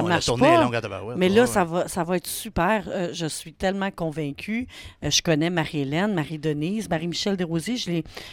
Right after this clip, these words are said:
Speaker 2: je l'ai croisée à quelques reprises, mais on va apprendre à se connaître, puis il paraît qu'elle est ben, ben, ben fine, parce que je connais du monde très bien qui la connaissent, puis qui disent que c'est un ange. Alors, Christian Marc Gendron de La Voix, j'ai hâte de le voir, lui. Il est beau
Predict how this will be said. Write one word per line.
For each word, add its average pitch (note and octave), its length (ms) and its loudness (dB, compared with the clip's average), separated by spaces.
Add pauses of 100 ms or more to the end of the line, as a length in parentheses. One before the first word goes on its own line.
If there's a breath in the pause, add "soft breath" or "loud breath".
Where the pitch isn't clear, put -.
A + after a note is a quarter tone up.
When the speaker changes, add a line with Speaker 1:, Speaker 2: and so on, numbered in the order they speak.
Speaker 2:
je - 120 -6
l'ai D3+ 80 0
croisée E3+ 640 2
à B3 80 2
quelques F3 240 -2 (100)
reprises, G3 500 0
mais D#3 140 -4 (500)
on A#3+ 140 10
va G#3 140 6
apprendre G#3 260 0
à F3 60 0
se - 80 -12
connaître, F#3+ 320 0
puis G3 80 -2
il - 20 -2
paraît F3+ 220 -2
qu'elle E3+ 180 -4
est E3+ 80 0
ben, D#3 160 -2
ben, - 0 -
ben D3 180 -4
fine, B3 240 -4
parce G3 160 -10
que E3 100 -4
je - 100 -6
connais F3 260 0
du - 140 -8
monde F3+ 260 2 (260 loud breath)
très G3 200 4
bien F#3+ 240 0
qui - 160 -8
la E3+ 100 4
connaissent, E3+ 400 -2
puis - 80 -20
qui E3 80 -8
disent D#3 200 -8
que - 60 -10
c'est - 180 -6
un C#3 260 2
ange. A#3+ 320 2 (380 loud breath)
Alors, D#3 300 0
Christian E3+ 340 0
Marc D3 160 0
Gendron D3+ 420 0
de D3+ 80 -2
La C3+ 100 0
Voix, D3+ 300 -2
j'ai C#3 160 -10 (100)
hâte D3 140 -4
de D3+ 80 -4
le C3+ 60 -4
voir, E3 200 -2
lui. F#3+ 260 -6 (600 loud breath)
Il F3+ 80 4
est F3 40 4
beau E3+ 240 -2